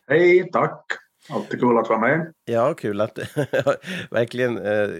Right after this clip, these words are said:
Speaker 2: kul att ha dig med faktiskt. Och, eh, vi ska ju då avverka den här f-, femtonde presidenten nu som heter James Buchanan.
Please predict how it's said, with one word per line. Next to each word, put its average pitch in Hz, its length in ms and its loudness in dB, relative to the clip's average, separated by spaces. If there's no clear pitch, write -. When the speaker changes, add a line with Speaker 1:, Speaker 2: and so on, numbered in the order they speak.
Speaker 2:
kul 107 220 -4
att 101 120 -6
ha 147 200 0
dig 202 160 2
med 113 240 0
faktiskt. 101 420 -8
Och, 123 360 -4
eh, 117 380 2
vi 160 240 -4
ska 175 180 -6
ju 156 160 -4
då 127 220 -4
avverka 117 520 -2
den 110 140 -4
här 101 120 -4
f-, - 360 -14
femtonde 156 580 -6
presidenten 107 880 -6
nu 185 280 -4
som 135 160 -8
heter 113 240 -8
James 113 340 -6
Buchanan. 117 720 -4